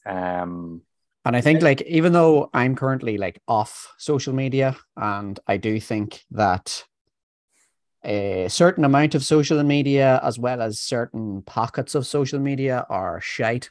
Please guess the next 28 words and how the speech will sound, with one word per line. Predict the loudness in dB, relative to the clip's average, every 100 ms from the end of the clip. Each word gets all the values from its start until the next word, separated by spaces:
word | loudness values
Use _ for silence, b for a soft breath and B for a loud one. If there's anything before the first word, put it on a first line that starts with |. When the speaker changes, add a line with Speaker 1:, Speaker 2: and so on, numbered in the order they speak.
| -10
Speaker 2:
and | -10 -4
terrible, | 0 2 2 0 -2 -6 b b b b _ -6
I | -4
do | 2 4 6 6
believe | 4 2 2 0 -2
that | -2 -2 -4
overall | -8 -4 -2 0 0
social | 0 -4 -4 -6
media | -6 -6 -6
has | -4 -4
had | -4 -4
a |
net | -4 -6 -8
positive | -4 -2 -2 -4 -8
effect | -4 -4 -2
on | -6 -6
my | -6
life | -4 -4 -6 -10
because | -8 -6 -4
of | -6 -8
the |
connections | -10 -8 -8 -8 -12 -8
that | -8
I've | -6
made, | -6 -6 -8 B B B
particularly | 2 2 4 4 6
on | 4 0
Instagram. | -4 -8 -8 -8